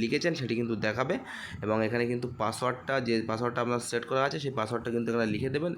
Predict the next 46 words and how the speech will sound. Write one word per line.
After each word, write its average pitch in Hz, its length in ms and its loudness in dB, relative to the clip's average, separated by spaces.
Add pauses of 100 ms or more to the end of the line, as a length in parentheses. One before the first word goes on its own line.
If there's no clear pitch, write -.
(120)
এই 104 120 2
যে 117 120 -2
ক্যাপচার 113 340 -2
কোডটা 123 280 -2
যেমন 110 300 2
যেমন 127 240 2
আছে 135 140 -4 (540)
same 127 180 0
to 127 100 -2
সেমভাবে 135 320 2
এখানে 127 140 4 (100)
লিখবেন, 143 240 0
লিখে 120 240 2
কিন্তু 131 120 0 (120)
লগইন 107 260 4
অপশানে 156 280 -2
ক্লিক 117 260 0
করবেন। 92 240 0 (600)
তারপরে 143 320 4
কিন্তু 175 220 2
আপনাদের 151 260 2 (220)
সামনে 151 220 4 (380)
আপনাদের 135 280 4 (100)
যে 131 60 4 (100)
ড্যাশবোর্ড 117 440 6
কিন্তু 127 240 2
ওপেন 123 200 2
হয়ে 135 140 4
যাবে। 143 140 4
এখানে 117 200 2
কিন্তু 117 160 -2
আপনার 117 180 0
ইউজার 107 220 2
আইডি 113 200 0
দেখাবে 131 240 2 (440)
এবং 110 140 4 (100)
এখান 123 200 4
থেকে 139 200 -2
কী 127 140 -6
করবেন, 135 280 2
এখান 120 160 2
থেকে 123 120 0 (140)
view 127 200 0 (200)
submit, 117 400 2 (400)
view 123 140 4 (100)
save 123 200 2